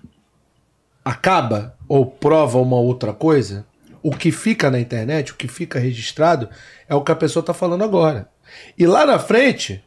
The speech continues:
o cara pega tudo que foi, ah, agora eu não sou mais condenado, peraí. É, presidente da República fazendo isso, pô. Por exemplo, por exemplo,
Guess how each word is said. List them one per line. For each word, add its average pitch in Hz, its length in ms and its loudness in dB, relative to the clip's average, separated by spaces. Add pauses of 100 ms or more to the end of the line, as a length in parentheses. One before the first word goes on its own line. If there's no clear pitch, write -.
(120)
o 170 80 -8
cara 202 240 2
pega 185 320 2
tudo 190 260 -4
que 190 120 -6
foi, 214 220 2
ah, 208 120 4
agora 196 320 4
eu 220 40 0
não 220 60 -6
sou 214 180 -2
mais 208 160 -6
condenado, 202 480 0
peraí. 180 380 0 (600)
É, 87 240 -8 (520)
presidente 104 380 -6
da 123 80 0
República 202 400 0
fazendo 233 340 -2
isso, 269 240 2
pô. 90 160 -14
Por - 220 -2
exemplo, 165 360 2
por 202 180 4
exemplo, 196 360 2